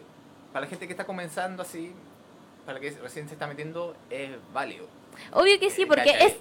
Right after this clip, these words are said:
Speaker 2: el proceso de experimentación.
Speaker 1: Exactamente, pero tú ya te das cuenta y no, y existe un estándar. Y en el otro lado, el de la fotografía también, hay un estándar de fotografía
Speaker 2: Sí.
Speaker 1: que tiene que ir con,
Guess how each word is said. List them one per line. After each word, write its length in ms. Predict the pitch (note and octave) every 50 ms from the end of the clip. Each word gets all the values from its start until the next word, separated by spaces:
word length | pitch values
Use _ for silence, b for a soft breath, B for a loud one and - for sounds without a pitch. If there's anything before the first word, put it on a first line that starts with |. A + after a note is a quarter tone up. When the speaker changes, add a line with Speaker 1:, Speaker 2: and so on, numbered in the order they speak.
| - -
Speaker 2:
el 140 | D4 E4
proceso 360 | D4 D#4+ F4+ - G4 G4+ - G#4
de 80 | F#4+ F#4+
experimentación. 840 | F#4+ - F4+ E4+ E4 E4 E4 D#4 - C#4+ D4+ D4+ C#4+ C4+ A3 -
Speaker 1:
Exactamente, 680 | C3 B2+ - - C3 - - C#3 G2 E2+ E2+ - - - -
pero 140 | - G#2+ A2
tú 140 | - C3+ C3
ya 420 | C3+ C3 C3+ C3+ C3 B2+ B2 A#2+ - - - -
te 100 | A#2+ A#2
das 140 | A#2+ A#2+ A#2+
cuenta 300 | - - C3 C3+ C3 C3
y 40 | A2+
no, 100 | G#2+ G2+
y 80 | G2+
existe 300 | F#2 - - - - -
un 60 | F#2 D#2+
estándar. 400 | - - - G#2 D#2+ D2 C2+ - - B B B B B B B B B B B B B B -
Y 60 | G2
en 60 | G2+ G#2
el 80 | G#2
otro 180 | A2+ B2 C3 C3+
lado, 420 | C#3 D3 C#3+ D3+ D#3 D3+ D3 - - - - -
el 120 | G#2 G2+
de 80 | G#2 A2
la 100 | G#2+ -
fotografía 500 | - A#2+ A2 A2 A2 A2 A2 - C3 B2+
también, 260 | C3+ C3+ A#2 F2 D#2+
hay 100 | F#2 G2
un 80 | G2+ G#2
estándar 420 | F#2+ F2+ F2 - G2 G#2+ G#2+ A2 A2
de 80 | A#2
fotografía 1000 | - - A2+ A#2 A#2 A#2 A#2 A2+ - B2+ A#2+ A#2 A#2+ A#2+ - - A#2 A#2 A2+ A2+
Speaker 2:
Sí. 60 | A2 -
Speaker 1:
que 120 | G#2+ G2
tiene 260 | G2 - G2+ G2+ G2
que 100 | F2+ F#2
ir 100 | G2+ F#2+ - -
con, 120 | - G#2+